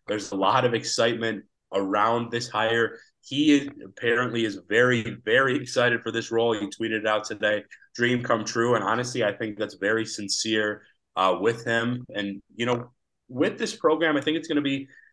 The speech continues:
kind of that balance of being able to connect with players as well as that intensity and development role. And I feel that Clanton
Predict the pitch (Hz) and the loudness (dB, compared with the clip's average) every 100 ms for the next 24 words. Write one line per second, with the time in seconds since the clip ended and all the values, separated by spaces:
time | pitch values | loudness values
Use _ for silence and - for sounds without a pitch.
0 | _ _ - 147 175 170 139 107 113 120 | _ _ 0 2 4 4 2 2 0 2
1 | 131 139 - 117 - 117 123 123 120 107 | 2 0 -2 -6 -4 -2 2 2 0 -4
2 | 101 - 98 104 117 - - _ - 113 | -8 -10 -4 0 0 -2 -16 _ -2 0
3 | 123 127 - 123 127 127 120 110 98 104 | 0 -4 0 2 4 2 0 -2 0 2
4 | 113 117 110 101 - - - _ _ _ | 4 4 2 -2 -12 -20 -20 _ _ _
5 | - 120 123 110 101 120 120 - - 117 | -2 2 4 2 -2 -2 -2 -4 -4 -2
6 | 117 104 104 101 104 110 104 101 - - | 0 -2 -4 0 4 4 2 -4 -6 -4
7 | 92 82 - 92 101 101 - 123 127 123 | 0 0 -2 -4 -2 -2 -4 -2 0 0
8 | 101 - 110 113 113 110 | -2 -6 -4 -4 -4 -10